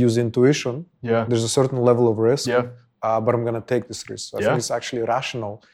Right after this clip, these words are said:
Speaker 1: even though it's very intuitive and oftentimes
Speaker 2: And
Speaker 1: unexplainable.
Speaker 2: Yeah, and when else would I sort of see how a country like Kyrgyzstan is navigating a pandemic too, <laughs> right? Like, you know,
Speaker 1: Yes.
Speaker 2: yeah.
Speaker 1: I think you're gonna gain a lot from this visit.
Speaker 2: Yeah.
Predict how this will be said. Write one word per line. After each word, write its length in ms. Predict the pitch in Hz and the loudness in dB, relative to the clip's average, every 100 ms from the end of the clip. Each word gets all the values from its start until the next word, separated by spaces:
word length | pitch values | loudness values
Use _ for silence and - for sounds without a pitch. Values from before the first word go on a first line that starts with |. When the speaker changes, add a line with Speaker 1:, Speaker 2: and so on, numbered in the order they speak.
| _ | _
Speaker 1:
even 180 | 117 131 | -4 2
though 100 | 127 | 4
it's 140 | 117 110 | 2 0
very 340 | 107 127 123 | 2 4 4
intuitive 540 | 117 139 131 - 113 117 | 2 -2 -4 -4 -8 -8
and 120 | 104 107 - - | -10 -10 -8 -2
oftentimes 400 | - 131 135 117 | 2 4 4 4
Speaker 2:
And 80 | 135 | 0
Speaker 1:
unexplainable. 580 | 135 - 127 113 104 110 | 0 0 0 0 -2 -2
Speaker 2:
Yeah, 360 | 120 131 127 123 | 2 4 4 4
and 80 | 139 | 4
when 100 | 156 | 6
else 180 | 165 170 170 | 8 6 6
would 80 | 147 | 4
I 20 | 139 | 4
sort 100 | 147 127 | 0 0
of 40 | - | 0
see 120 | 143 135 127 | 2 2 4
how 100 | 127 | 4
a 60 | 120 | 2
country 320 | 127 139 135 | 0 -4 -2
like 180 | 127 113 | 0 0
Kyrgyzstan 340 | 131 120 120 123 | -2 -2 -2 -2
is 80 | 107 | -2
navigating 500 | 113 123 107 104 101 | 0 0 -2 -4 -6
a 60 | |
pandemic 460 | 104 110 107 107 104 - | -6 -4 -2 -4 -6 -8
too, 140 | 139 110 | -6 -4
<laughs> 80 | 101 | -4
right? 200 | 123 135 117 | -4 -4 -4
Like, 180 | 120 110 - _ | -4 -6 -10 _
you 200 | - 127 113 | -10 -8 -6
know, 120 | 113 | -6
Speaker 1:
Yes. 160 | 107 - | -8 -10
Speaker 2:
yeah. 260 | 117 113 104 _ _ _ _ | -4 -4 -4 _ _ _ _
Speaker 1:
I 20 | 110 | -2
think 160 | 185 | 2
you're 120 | 185 139 | 4 4
gonna 160 | 127 113 113 | 2 0 -2
gain 120 | 117 | -2
a 60 | 110 107 | 0 0
lot 100 | 117 | -2
from 140 | - 120 | -4 -10
this 160 | 120 | -10
visit. 300 | - 120 131 127 _ _ - | -8 -6 -6 -8 _ _ -8
Speaker 2:
Yeah. 180 | 110 | -4